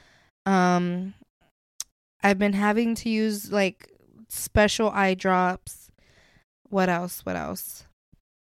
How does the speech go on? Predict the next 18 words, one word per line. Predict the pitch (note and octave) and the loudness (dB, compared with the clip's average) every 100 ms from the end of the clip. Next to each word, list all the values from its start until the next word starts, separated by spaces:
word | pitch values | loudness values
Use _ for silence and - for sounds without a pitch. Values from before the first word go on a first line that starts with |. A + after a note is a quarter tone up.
| _ _ | _ _
At | G#3 G3+ | -2 0
some | - A3+ A3+ | 2 2 4
point, | A#3+ A#3 - | 4 4 0
I | G3+ | -2
had | G3+ | -2
to | G#3 | -2
have | G#3 G3 | -2 -2
an | F#3+ | -4
edible | F3+ G3 G3 G3+ | -2 -2 -2 -2
because, | G3 G3 - F#3 F3 F3 - - - - - - _ _ G#3 | -4 -6 -8 -10 -8 -10 -14 -16 -16 -18 -20 -20 _ _ -8
because | G#3 A3+ G#3 | -4 -2 0
I | G#3+ | 0
was | G#3 | -2
so | - G3 G3 | -4 -4 -4
sick, | - G3 G3 | -4 -6 -4
I | F#3+ | -6
couldn't, | - G3 G3 | -4 -4 -4
like, | F#3+ E3+ - | -6 -8 -16